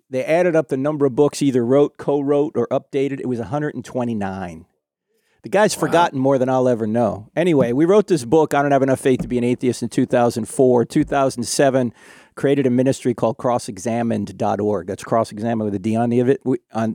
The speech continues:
Speaker 1: D on the end of it. And we go to colleges, high schools, churches, present the evidence that Christianity is true. We talk about the Big Bang. If there's a Big Bang, there's gotta be a Big Banger. There's gotta be a creator.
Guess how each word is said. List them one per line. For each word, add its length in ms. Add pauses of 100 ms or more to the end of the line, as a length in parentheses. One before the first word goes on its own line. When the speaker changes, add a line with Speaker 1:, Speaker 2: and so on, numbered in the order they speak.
Speaker 1:
D 160
on 100
the 100
end 100
of 60
it. 160
And 120
we 80
go 140
to 100
colleges, 640
high 160
schools, 280
churches, 420
present 340
the 120
evidence 300
that 80
Christianity 540
is 100
true. 340 (380)
We 80
talk 280
about 440
the 60
Big 280
Bang. 500 (360)
If 60
there's 180
a 40
Big 280
Bang, 240
there's 160
gotta 180
be 120
a 40
Big 240
Banger. 340
There's 160
gotta 220
be 140
a 60
creator. 540